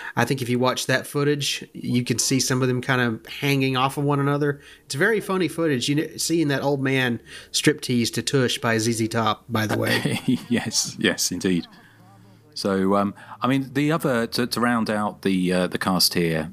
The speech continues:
Speaker 2: uh, you have, uh, Kelly Mullis as Tracy, who is the kind of the, the, the kind of typical rolling her eyes, uh, teenage girl who, uh, who, uh, had some kind of int-, fun behind the scenes stories herself. That, uh, she said that, uh,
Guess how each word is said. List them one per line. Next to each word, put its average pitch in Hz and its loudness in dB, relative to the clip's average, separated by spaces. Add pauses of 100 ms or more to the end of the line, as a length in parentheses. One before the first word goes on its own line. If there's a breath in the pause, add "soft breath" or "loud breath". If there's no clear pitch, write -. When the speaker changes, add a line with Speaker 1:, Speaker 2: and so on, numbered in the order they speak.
Speaker 2:
uh, 87 2
you 87 0
have, 90 0
uh, 87 2
Kelly 92 -2
Mullis 92 0
as 85 -2
Tracy, 82 0
who 80 0
is 82 0
the 85 -2
kind 85 -2
of 82 -2
the, 82 0 (420 loud breath)
the, 92 0
the 92 0
kind 98 0
of 87 -2
typical 92 0
rolling 90 2
her 90 0
eyes, 87 0
uh, 85 0
teenage 85 0
girl 82 0 (160)
who, 85 0
uh, 82 -2 (460 loud breath)
who, 87 2
uh, 90 0
had 98 0
some 92 0
kind 95 0
of 92 0
int-, 90 -2
fun 98 2
behind 90 0
the 90 0
scenes 90 0
stories 87 2
herself. 87 -2
That, - -2
uh, 87 0
she - 0
said - 0
that, - 0
uh, 82 0